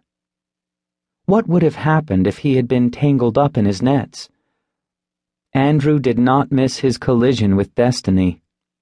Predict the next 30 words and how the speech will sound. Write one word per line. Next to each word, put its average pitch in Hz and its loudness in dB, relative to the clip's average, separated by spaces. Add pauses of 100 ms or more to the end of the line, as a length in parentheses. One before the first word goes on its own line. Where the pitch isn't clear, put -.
(360)
When 139 0
his 143 0
destiny 156 0
came 131 0
knocking, 151 2 (380)
he 147 -2
didn't 170 0
keep 165 0
his 151 0
hands 120 0
in 113 2
his 117 0
nets. 143 -2 (680)
He 165 0
grabbed 139 2
hold 170 2
of 156 2
his 151 0
future 135 0
and 120 0
became 156 0
one 143 0
of 113 0
Jesus's 120 -2
disciples. 147 -2 (880)
The 107 2
whole 120 2
kingdom 127 0
of 98 -2
God 113 2